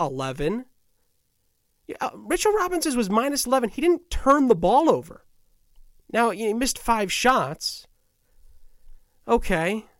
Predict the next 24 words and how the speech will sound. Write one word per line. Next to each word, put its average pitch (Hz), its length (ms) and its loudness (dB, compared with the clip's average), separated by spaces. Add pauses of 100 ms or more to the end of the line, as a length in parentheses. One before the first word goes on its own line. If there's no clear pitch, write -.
(340)
Now, 240 120 4
listen, 277 260 0
Taj 220 380 4
Gibson 294 380 -2
puts - 220 -4
up 185 160 -4
a - 20 -8
good 185 240 -2
performance, 190 520 0
plus 226 300 4
sixteen. 247 680 -2 (960)
Plus 214 300 2
minus. 220 480 2
Now, 214 80 4
again, 254 240 2
defense 247 480 0
is 202 120 -4
factored 190 460 -2
in 247 160 2
here. 127 260 -12 (340)
Keep - 240 -6
that 196 180 2
in 143 100 0
mind. 131 380 -6